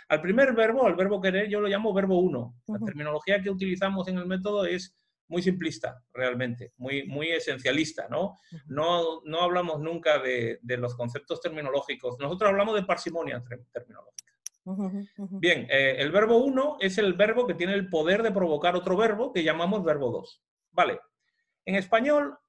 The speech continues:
Speaker 1: eso ocurre con multitud de estructuras. Hay muchas estructuras en español que pueden provocar, que,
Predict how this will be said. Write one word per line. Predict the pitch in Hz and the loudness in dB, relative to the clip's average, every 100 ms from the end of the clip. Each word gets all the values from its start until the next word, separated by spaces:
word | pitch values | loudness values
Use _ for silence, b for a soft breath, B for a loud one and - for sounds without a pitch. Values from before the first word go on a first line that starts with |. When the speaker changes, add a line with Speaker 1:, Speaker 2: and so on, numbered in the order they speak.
| _ - | _ -4
Speaker 1:
eso | 269 247 | 0 4
ocurre | 202 247 247 240 247 - | 2 2 0 0 -2 -2
con | 196 220 240 233 | 2 2 2 2
multitud | 185 196 185 196 190 214 185 | 4 4 2 -4 0 0 0
de | |
estructuras. | 165 - 120 120 - - - _ _ _ _ _ | -4 -6 -12 -10 -14 -14 -20 _ _ _ _ _
Hay | 151 180 185 | 0 0 0
muchas | 147 202 247 208 | -4 -2 -2 -2
estructuras | 185 160 - 135 156 - | -4 -8 -14 -8 -8 -8
en | 139 | -12
español | 147 220 233 285 - _ _ _ _ _ _ | -6 -4 -2 -4 -8 _ _ _ _ _ _
que | 165 202 | 2 2
pueden | 185 180 202 | 2 2 2
provocar, | 190 160 143 156 170 190 - _ _ _ | 0 -2 2 4 4 2 -6 _ _ _
que, | - | -14